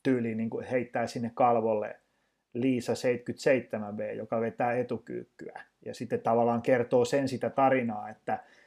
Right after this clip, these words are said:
et, et, niinku, miten hyvässä kunnossa voi olla myöhemmälläkin iällä – Ää,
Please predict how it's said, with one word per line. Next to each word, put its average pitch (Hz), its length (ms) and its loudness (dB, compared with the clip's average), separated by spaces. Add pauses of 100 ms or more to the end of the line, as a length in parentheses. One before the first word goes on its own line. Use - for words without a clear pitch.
(340)
et, 110 200 -10
et, 110 200 -10 (600)
niinku, 113 380 -6 (920)
miten 123 320 -2
hyvässä 185 340 0
kunnossa 165 480 0
voi 151 200 6
olla 156 240 6
myöhemmälläkin 151 760 0
iällä – 131 480 2 (500)
Ää, 120 540 -2